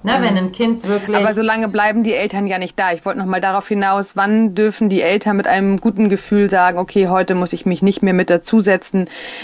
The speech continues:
Speaker 2: ähm, ich kann mein Kind heute ganz alleine gehen lassen." Entscheiden das die Kindergärten? Entscheide ich das als Elternteil? Entscheide das das Kind? Schmeißt mich vor der Tür raus? <laughs>
Speaker 1: Nee, eigentlich entscheiden das die meistens die Kitas.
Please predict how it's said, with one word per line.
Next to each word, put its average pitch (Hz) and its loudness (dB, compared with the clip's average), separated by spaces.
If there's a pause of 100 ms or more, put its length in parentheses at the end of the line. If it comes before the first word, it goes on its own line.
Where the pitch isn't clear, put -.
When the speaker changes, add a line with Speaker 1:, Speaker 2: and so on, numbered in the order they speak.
(100)
Speaker 2:
ähm, 175 0
ich - -6
kann 190 0
mein 180 0
Kind 185 0
heute 170 0
ganz 165 0
alleine 165 0
gehen 160 2
lassen." 147 -2
Entscheiden 190 2
das 190 0
die 180 0 (300)
Kindergärten? 233 4
Entscheide 185 0
ich - -4
das 180 -2
als 165 -2
Elternteil? 220 0 (100)
Entscheide 185 -2
das 170 -2
das 165 -6
Kind? 254 -2
Schmeißt - -4
mich - -6
vor 202 0
der 165 0
Tür 160 -4
raus? 247 -2 (340)
<laughs> 262 -2
Speaker 1:
Nee, 175 2
eigentlich 175 -2
entscheiden 160 -4
das 160 -8
die 160 -12
meistens 160 -8
die 143 -14
Kitas. 226 -4